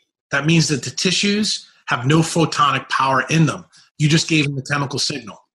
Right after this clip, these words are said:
There's your answer. You don't want the chemical signal. You need the photonic power. Why is that the case? Here's another book you haven't read, and Ruben has. It's called Roland Van Wyck, Life Sculpting Light,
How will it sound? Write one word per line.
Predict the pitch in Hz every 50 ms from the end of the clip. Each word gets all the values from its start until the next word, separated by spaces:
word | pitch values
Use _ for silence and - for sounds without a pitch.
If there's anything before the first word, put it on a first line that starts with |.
| _ _ _ _ _ _ _ _ _ _ _
There's | 151 151 156 147 127
your | 135 139 135
answer. | 131 131 131 127 - - - - - _ _ _ _ _ _ _ -
You | - 151 190
don't | 220 220 208 175 127 123 131
want | 143 156 170 175 - -
the | - 131
chemical | - - 151 147 143 135 - 123
signal. | - - - 160 147 156 180 196 202 185 - - _ _ _ _ _ _ _
You | 117 117 127 180 214 202
need | 190 190 196 196 180 151
the | 160
photonic | 151 - 160 151 - - - 165 165 160 156 -
power. | - - 170 170 156 - - - - _ _ _ _ _ _ _ _ _
Why | 123 127 151 165 175 190
is | 190 180 -
that | 180 170 160 -
the | -
case? | 160 - 185 160 120 101 - - -
Here's | 156 160 160 139
another | 156 151 156 160 170 165
book | 143 156 165 160 -
you | 156 143
haven't | 151 156 151 147 139 131
read, | 147 156 165 180 185 175 - _ _ _ _ _ _ _
and | 135 135 135 127
Ruben | 139 151 151 151 143 156
has. | 139 131 151 143 123 - - - - - -
It's | _ -
called | - - 151 131 120 117
Roland | 135 147 156 160 170 170 160 147
Van | 147 165 160 156 151
Wyck, | 147 156 139 110 - - - - _ _ _ _ _ _ _ _ _ _ -
Life | 131 143 160 180 196 196 - - - -
Sculpting | - - - 170 170 170 - 180 165 156
Light, | 151 143 131 135 160